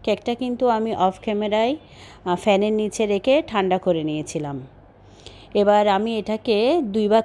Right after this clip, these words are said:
করে নিব। আমি আজকে একটু ছোট সাইজের করে বানিয়েছি। আম, চাইলে আপনারা আপনাদের সুবিধা অনুযায়ী আর এর থেকে বড় করে বানাতে পারেন।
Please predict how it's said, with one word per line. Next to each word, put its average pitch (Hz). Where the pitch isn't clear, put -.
করে 196
নিব। 180
আমি 208
আজকে 220
একটু 208
ছোট 214
সাইজের 214
করে 208
বানিয়েছি। 180
আম, 165
চাইলে 196
আপনারা 196
আপনাদের 180
সুবিধা 180
অনুযায়ী 180
আর 165
এর 175
থেকে 185
বড় 170
করে 180
বানাতে 170
পারেন। 175